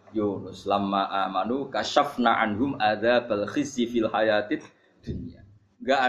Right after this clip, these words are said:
ada kampung yang saya adab kecuali kasil tak adab, kecuali kaum Nabi Yunus. Aku wis meh ngadab lho, pas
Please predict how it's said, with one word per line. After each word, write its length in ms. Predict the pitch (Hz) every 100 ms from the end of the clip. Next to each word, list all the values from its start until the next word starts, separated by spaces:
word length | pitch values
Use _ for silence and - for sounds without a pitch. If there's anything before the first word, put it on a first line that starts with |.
| 123
ada 100 | 170
kampung 400 | 170 143 135 160
yang 160 | 147 139
saya 240 | 135 131 120
adab 240 | 147 156 -
kecuali 400 | 196 190 190 196
kasil 320 | 170 175 156
tak 160 | 135
adab, 140 | 127 113
kecuali 400 | 185 185 175 190
kaum 240 | 190 165
Nabi 400 | 165 151 147 147 147 - _ _ -
Yunus. 240 | 131 104 -
Aku 320 | 160 185 233 202
wis 80 |
meh 160 | 202 180
ngadab 560 | 185 170 110 202 - 240
lho, 160 | - - -
pas 160 | 214